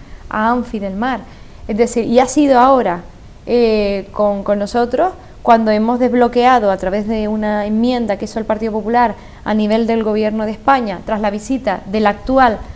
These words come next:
eh, delegado del Gobierno, don Enrique Hernández Bento, en, en, en agosto, siendo él, eh, subsecretario de Estado, donde enmendó el presupuesto del Gobierno de España y se consiguió medio millón de euros.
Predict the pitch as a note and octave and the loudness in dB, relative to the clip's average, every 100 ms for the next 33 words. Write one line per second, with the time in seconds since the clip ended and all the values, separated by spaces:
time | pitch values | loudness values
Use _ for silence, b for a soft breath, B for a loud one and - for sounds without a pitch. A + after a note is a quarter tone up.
0 | B B - A3 G#3+ G3+ F#3+ F#3 E3+ D#3+ | B B -8 -4 -4 -4 -6 -8 -6 -8
1 | D#3+ - - - - - - A3 A#3 G#3+ | -8 -16 -20 -20 -14 -14 -4 0 2 4
2 | A3 A#3 A#3+ A#3 C4 B3+ G#3+ F#3 - - | 2 2 2 2 2 0 -2 -10 -14 -8
3 | G#3+ G#3 G3+ - G#3 G#3+ G#3 G#3 A#3+ A#3 | -4 -4 -6 -8 -6 -4 -6 -4 -4 -4
4 | G#3+ F#3 F3+ F3 - - G3 F#3+ F#3 F3+ | -6 -8 -8 -10 -12 -12 -10 -6 -6 -8
5 | F3+ G3 G#3 A#3+ C#4+ C#4+ D4 F4+ - G#3 | -8 -6 -4 -2 -4 -4 -6 -6 -8 -10
6 | G3+ G3 G#3+ G3+ B B B B - G#3 | -6 -4 -4 -4 B B B B -8 -6
7 | G3+ - G3+ G#3 G#3 G3+ G#3 G#3 G#3+ - | -6 -8 -8 -8 -8 -6 -6 -6 -10 -2
8 | C#4 C4+ C#4 B B B A3+ A#3+ B3 C#4 | 0 0 -6 B B B 0 2 4 4
9 | C4+ A3 G#3 G#3 G#3 A3 A3+ A#3 G#3+ A#3 | 2 0 -2 -2 -4 -4 -6 -6 -6 -6
10 | - G3 G3 G3 G#3 - A#3+ A#3+ B3+ B3+ | -6 -6 -8 -8 -10 -6 -4 -4 -4 -6
11 | A#3+ G#3 G#3+ G3+ G3+ G3 G3 F#3 F3+ F3 | -6 -6 -8 -8 -8 -8 -10 -10 -10 -10
12 | F3+ A#3+ C#4 G3+ | -8 -6 -6 -8